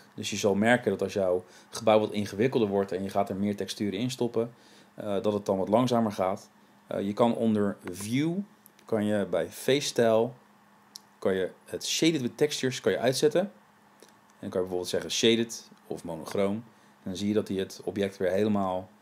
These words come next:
ja, alsof, alsof het van plastic is gemaakt, eh, maakt. En dan hoeft het programma wat minder na te denken over,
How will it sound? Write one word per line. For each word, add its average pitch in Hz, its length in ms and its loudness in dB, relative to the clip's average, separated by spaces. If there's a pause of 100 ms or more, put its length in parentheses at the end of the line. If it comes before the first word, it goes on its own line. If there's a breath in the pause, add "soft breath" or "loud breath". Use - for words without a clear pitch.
(420 soft breath)
ja, 82 120 -2
alsof, - 500 -6
alsof - 180 -4
het - 100 -14
van - 140 -12
plastic - 340 -4
is - 80 -8
gemaakt, - 420 -14 (440 soft breath)
eh, 87 180 -8 (220)
maakt. 92 220 -2
En 123 60 -6
dan 110 100 2
hoeft 113 120 2
het 117 100 -4
programma 113 340 2
wat 107 100 0
minder 135 260 4
na 135 200 6
te 135 80 -2
denken 120 360 4
over, 110 500 6